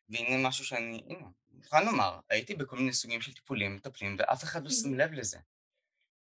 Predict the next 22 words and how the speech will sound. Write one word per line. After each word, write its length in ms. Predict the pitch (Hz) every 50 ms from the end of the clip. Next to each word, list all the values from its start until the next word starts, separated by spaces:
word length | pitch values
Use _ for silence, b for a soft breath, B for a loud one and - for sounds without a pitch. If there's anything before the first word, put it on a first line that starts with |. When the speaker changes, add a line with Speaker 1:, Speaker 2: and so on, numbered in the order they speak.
| _ _ _ _ -
Speaker 1:
והכל 300 | - - - - 269 262
Speaker 2:
לא 60 | 269
Speaker 1:
היה 100 | 262 262
Speaker 2:
שם 180 | 269 254 233 226
לב 240 | 226 226 220 214 220 - _ _ _ _ _ _ _ _ _ _ _ _ -
ל-, 120 | 240 220 214
Speaker 1:
כן. 220 | 151 143 131 120 - -
Speaker 2:
לטייפ 380 | - - - 247 240 240 220 - _ _ _ _ _ _ _ _ _ -
של 100 | 220 208
האוטיזם. 440 | 190 190 190 _ - 202 202 - 185
נכון, 480 | 185 190 202 _ - - 302 302 262 - _
נכון, 200 | - 262 226 214 -
נכון. 120 | _ - - - _ _ _ _ _ _ _ - -
וזה, 500 | 226 220 214 220 220 220 214 220 254 233 233 233 226 233
אני, 180 | 233 247 247 233
אני 120 | 226 233 233
מכירה 280 | 220 - 262 247 262
המון 320 | 269 262 254 247 262 269 277 -
כאלה 220 | - 233 208 202
שהיו 240 | 202 - 220 247 269
שנים 520 | 262 - 277 262 247 247 262 285 294 277 262
בטיפולים, 580 | 277 262 - 220 208 - 220 214 208 208 208